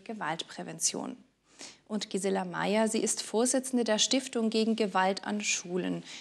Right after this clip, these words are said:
Beim Amoklauf hat sie ihre Tochter verloren, die als Referendarin an dieser Schule gearbeitet hat.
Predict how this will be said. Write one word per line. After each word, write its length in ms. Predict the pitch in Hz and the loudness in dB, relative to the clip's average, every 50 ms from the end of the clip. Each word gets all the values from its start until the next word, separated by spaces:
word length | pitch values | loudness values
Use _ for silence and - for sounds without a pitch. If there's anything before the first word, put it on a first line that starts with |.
| - - _ | -16 -8 _
Beim 180 | - 185 185 - | 0 2 4 4
Amoklauf 600 | - 190 226 240 226 233 226 220 220 220 220 - | 4 6 6 4 4 4 4 6 4 4 2 -2
hat 120 | 220 - | -4 -2
sie 80 | - 208 | 0 2
ihre 160 | 214 202 208 | 2 2 2
Tochter 400 | 202 - 202 226 247 - - 254 | 2 2 2 2 2 2 0 0
verloren, 500 | 247 - 240 220 208 208 208 208 220 220 | 0 2 2 4 4 4 4 2 2 2
die 120 | 214 202 - | 2 2 2
als 200 | 208 196 - - | 2 2 0 0
Referendarin 640 | 208 - 214 208 202 202 196 190 185 190 196 202 | -2 -2 -2 -2 0 0 2 2 2 2 2 0
an 120 | 202 196 190 | -2 -2 -2
dieser 240 | 190 190 - 202 190 | -2 -2 0 0 0
Schule 420 | - - 202 185 180 175 175 185 | 0 0 -2 -2 -2 -2 -4 -4
gearbeitet 800 | 180 - 240 - - 185 175 165 - 156 156 - - - - - | -4 -2 -2 0 0 0 -2 -2 -2 -6 -6 -4 -2 -2 -2 -2
hat. 420 | - - - - - - - - | -2 0 4 6 6 6 6 4